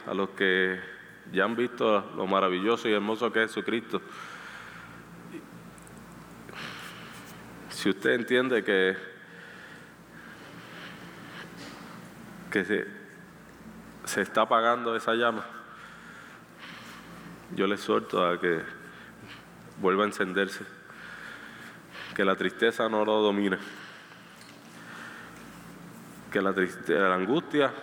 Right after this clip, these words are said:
no lo, no domine su corazón, y que,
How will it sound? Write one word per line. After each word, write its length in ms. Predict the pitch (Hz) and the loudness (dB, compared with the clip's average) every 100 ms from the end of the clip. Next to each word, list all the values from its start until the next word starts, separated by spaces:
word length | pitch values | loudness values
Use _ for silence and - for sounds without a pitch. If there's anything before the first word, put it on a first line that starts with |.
| - - - | -12 -18 -12
no 200 | - 95 | 0 4
lo, 520 | 98 107 101 90 76 71 - - | 6 6 6 4 0 -6 -10 0
no 180 | 101 | 4
domine 580 | 104 107 107 113 107 98 | 6 6 6 6 4 2
su 180 | 95 95 | -2 0
corazón, 420 | 95 95 92 101 98 - - - - - - - - - - - - | 2 4 4 2 0 -8 -14 -14 -14 -12 -12 -10 -10 -10 -12 -6 0
y 120 | 95 | 2
que, 340 | 98 95 92 | 4 4 2